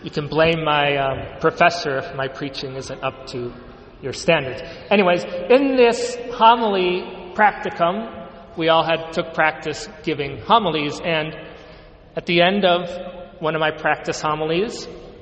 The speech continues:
the professor, who, uh, a Dominican, about fifty years of age, he said to me, he goes, "Nick, I'm really glad you're becoming a priest and you're not going to get married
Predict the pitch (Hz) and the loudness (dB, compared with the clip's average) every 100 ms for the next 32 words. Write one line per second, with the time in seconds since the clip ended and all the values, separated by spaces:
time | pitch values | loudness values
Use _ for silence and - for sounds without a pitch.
0 | - - 151 156 151 170 165 - 180 180 | -20 -8 -6 -2 0 2 2 2 -2 -2
1 | - 160 147 143 - 170 143 143 165 143 | -2 -4 -2 -4 -6 -6 -4 -2 -4 -4
2 | 156 156 160 160 170 165 151 147 143 - | 0 2 2 2 -2 0 0 2 2 -2
3 | - 175 - 156 156 151 151 143 156 160 | -2 -2 -2 -2 -2 -2 -4 0 2 2
4 | 156 - - - - - - 170 160 - | -2 -10 -12 -14 -18 -20 -14 -10 -2 4
5 | 202 - 165 165 156 160 156 151 156 190 | 4 2 -4 -2 -2 -2 -2 -2 -4 -2
6 | 202 175 - - - - - - - - | 2 2 0 -10 -12 -14 -16 -18 -18 -20
7 | - - - - - - - - - 160 | -20 -20 -20 -20 -20 -20 -20 -20 -14 0
8 | 180 233 233 185 165 170 165 165 160 175 | 4 6 4 4 4 4 2 0 0 0
9 | - - - - 147 - 151 147 139 - | -4 -10 -14 -10 -8 -4 -4 -4 -4 -2
10 | 170 131 - - 143 143 147 143 - 143 | -2 -2 -8 -8 -6 -4 0 0 -2 -6
11 | 135 135 135 127 - 156 139 120 117 | -6 -8 -10 -10 -4 -2 -2 -4 -8